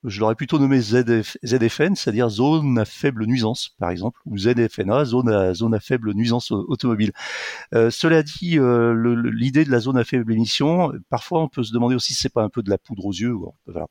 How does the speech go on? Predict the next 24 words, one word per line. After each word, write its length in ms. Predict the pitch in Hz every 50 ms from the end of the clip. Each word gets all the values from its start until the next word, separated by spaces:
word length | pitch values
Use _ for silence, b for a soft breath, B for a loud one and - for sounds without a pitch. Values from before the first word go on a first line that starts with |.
| -
on 80 | 90 101
va 80 | 95
pas 140 | 90 - 104
parler 200 | - 107 104 104
de 60 | 104
greenwashing 540 | 95 - 113 110 110 110 107 - - 117 101
parce 160 | - 92 -
que 80 | - -
sinon 460 | - - - - 113 107 104 92 80 B B B B B B B B B B -
on 120 | - 95
n'en 100 | 95 92
finira 320 | 95 - - 117 113 110 113
pas 220 | - 139 123 120
et 40 | 113
on 100 | 98 92
va 180 | 85 98 92 98 -
évoquer 380 | - 117 101 107 107 - - 120
le 60 | 104
greenwashing 580 | 92 98 107 101 104 101 - - - 117 104 95
sur 180 | - - -
tous 120 | - - 110
les 80 | 101
sujets, 300 | - - 131 131 156 156
mais 160 | 131 117 107